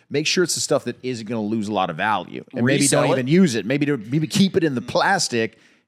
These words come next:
Speaker 1: in the closet in a certain section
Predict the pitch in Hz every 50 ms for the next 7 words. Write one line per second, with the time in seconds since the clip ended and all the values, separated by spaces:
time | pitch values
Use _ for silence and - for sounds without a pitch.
0 | _ _ - 151 170 175 170 160 143 131 - - 143 156 165 180 180 156 110 110
1 | 104 85 90 110 101 - - 139 131 113 104 95 - 139 185 208 170 - - 135
2 | 123 123 117 110